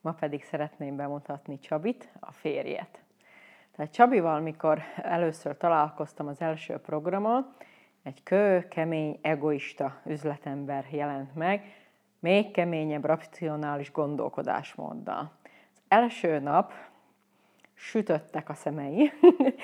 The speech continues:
<laughs> és röpködtek belőle kérdőjelek felém, hogy mi az, amiről én beszélek. És folyamatosan, amit láttam, kielemezett mindent a racionális gondolkodás módjával.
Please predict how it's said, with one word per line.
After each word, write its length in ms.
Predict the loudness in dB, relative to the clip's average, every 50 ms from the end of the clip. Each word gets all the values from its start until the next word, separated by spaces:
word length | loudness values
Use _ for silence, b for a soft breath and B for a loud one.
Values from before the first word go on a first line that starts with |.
| -8 -4
<laughs> 540 | -4 -4 -4 -4 -8 -18 -20 -20 -20 -12 -2
és 320 | 0 2 2 2 2 4
röpködtek 680 | 6 8 8 6 6 6 4 4 4 4 4 2 8 12
belőle 540 | 12 12 12 12 10 8 8 6 4 4
kérdőjelek 800 | 4 6 6 8 8 6 6 4 4 6 6 4 2 0 -4 -4
felém, 600 | 2 4 6 6 8 8 8 8 6 6 2 B B B B B B _
hogy 100 | -4 0
mi 260 | 4 4 6 6 6 6
az, 200 | 6 6 6 4
amiről 420 | 4 6 4 4 2 2 0 0
én 440 | 0 2 2 2 4 4 2 2 2
beszélek. 840 | 2 2 2 0 0 0 0 2 0 0 -4 -6 -8 -8 -10 -14 -8
És 180 | -6 -6 -6 -6
folyamatosan, 920 | 0 2 4 6 6 6 6 4 2 2 0 0 0 0 -2 0 0 0
amit 320 | 0 -2 -2 -2 -4 -4 0
láttam, 640 | 2 2 4 2 2 -2 -6 -2 0 0 0 0 B B B B B B _ _
kielemezett 1200 | 2 8 10 12 12 12 10 8 6 2 0 -2 -2 -2 -2 0 2 2 0 0 -2 -8 -20 -20 _ _ _
mindent 600 | -4 -2 0 2 4 4 4 4 2 2 0 -2
a 60 | -2
racionális 720 | 0 0 0 0 0 -2 0 0 -2 -2 -4 -4 -6 -4
gondolkodás 920 | -2 -2 0 0 0 -2 -4 -4 -4 -4 -4 -2 -2 -2 -2 -4 -6 -12 -14 -10
módjával. 760 | -6 -4 -4 -2 -4 -4 -4 -2 -2 0 0 -2 -2 -6